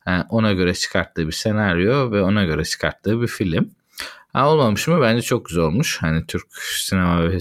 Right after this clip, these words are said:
Türk filmleri standardına göre çok güzel olmuş. Ama, e, ben Cem Yılmaz olsaydım, hani madem böyle bir alan buldum, e, ya yazar da ya işte yönetmenlikte böyle bir tane daha kendime <laughs> partner alıp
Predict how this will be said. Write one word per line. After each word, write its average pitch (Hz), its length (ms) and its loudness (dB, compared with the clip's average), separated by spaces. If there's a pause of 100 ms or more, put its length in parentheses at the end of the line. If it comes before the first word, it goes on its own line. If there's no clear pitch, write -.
(100)
Türk - 180 -14
filmleri 90 340 0
standardına 87 680 0
göre 85 220 0
çok - 260 -8
güzel 76 180 -6
olmuş. 104 340 0
Ama, 117 360 0 (640)
e, 104 60 0 (600)
ben 135 220 2
Cem 110 240 0
Yılmaz 90 320 2
olsaydım, 82 680 0 (100)
hani 87 420 0
madem 90 420 2
böyle 87 220 0
bir 92 60 0
alan 92 400 2
buldum, 78 400 -2 (600)
e, 87 40 0 (1120)
ya 113 200 4
yazar 107 840 0 (340)
da 80 200 2
ya 92 540 2
işte - 340 -2
yönetmenlikte 90 1080 0
böyle 90 280 -2
bir - 100 -14
tane 95 300 0
daha 95 300 0
kendime 98 480 0
<laughs> - 20 -18
partner 95 400 -4
alıp 90 400 -2